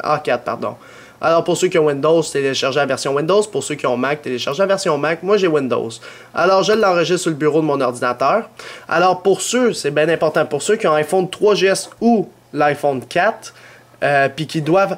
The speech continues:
le hacktiver comme moi. Alors, pour ceux qui n'ont pas déjà un appareil activé, vous devez le hacktiver. Vous devez absolument télécharger le firmware de votre iDevice. Alors, si on s'en va dans le firmware, moi, j'ai un iPhone quatre sous le cinq point un point un.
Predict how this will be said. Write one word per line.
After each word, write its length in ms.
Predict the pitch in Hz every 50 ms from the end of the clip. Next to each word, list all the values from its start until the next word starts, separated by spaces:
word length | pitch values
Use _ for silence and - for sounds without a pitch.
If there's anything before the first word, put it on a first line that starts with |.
| - -
le 100 | 143 143
hacktiver 640 | 127 110 - 208 202 - - - - 165 175 175
comme 160 | 170 - 143
moi. 300 | 139 139 139 135 123 - - -
Alors, 240 | - 131 139 139 139
pour 160 | - 165 160
ceux 160 | 156 - 220 233
qui 140 | 226 -
n'ont 100 | 170 143
pas 160 | 120 - 185 196
déjà 380 | 175 165 156 139 143 175 175
un 80 | 160 147
appareil 340 | 135 - 139 139 156 165 - -
activé, 380 | 170 156 - - - 151 185
vous 100 | 165 -
devez 260 | 160 143 135 131 156 165
le 80 | 160
hacktiver. 680 | 131 117 - 196 196 - - - - 165 156 180 208 214 - - - - - - -
Vous 100 | - 156
devez 300 | 156 175 175 165 - -
absolument 520 | - 202 - - - 233 208 185 190 202 208
télécharger 560 | 208 - 208 202 202 180 - 190 170 175 202
le 100 | 185 165
firmware 380 | 151 - 175 165 165 175 180 175
de 80 | 160
votre 280 | 135 135 139 131 - 139
iDevice. 480 | 147 143 139 131 139 135 131 123 - - - - - - - _
Alors, 200 | 131 131 127 127
si 100 | - 165
on 60 | 165
s'en 140 | 151 175 175
va 60 | 202
dans 100 | 214 196
le 40 | 170
firmware, 380 | - - 156 151 165 190 196
moi, 160 | 170 160 180 180
j'ai 100 | 165 175
un 140 | 156 147 -
iPhone 380 | 156 165 160 - 170 147 143
quatre 240 | - - 147 147 -
sous 400 | - - - - - - 220 220
le 140 | 202 175 151
cinq 240 | - - 156 156 147
point 200 | - 160 151 151
un 60 | 156
point 320 | 156 - 147 135 135 156
un. 80 | 196 220